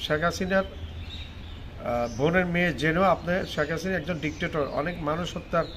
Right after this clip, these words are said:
নায়িকা, তার বোনের মেয়ে জেনে আপনি কেন টিউলিপকে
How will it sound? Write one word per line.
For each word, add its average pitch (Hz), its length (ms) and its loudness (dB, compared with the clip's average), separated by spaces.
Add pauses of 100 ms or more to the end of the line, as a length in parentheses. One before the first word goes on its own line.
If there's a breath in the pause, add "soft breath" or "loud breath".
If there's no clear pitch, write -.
(240)
নায়িকা, 127 420 2 (560)
তার 147 120 6
বোনের 160 320 4
মেয়ে 175 240 2
জেনে 170 180 2
আপনি 170 240 2
কেন 196 300 2 (520)
টিউলিপকে 160 480 2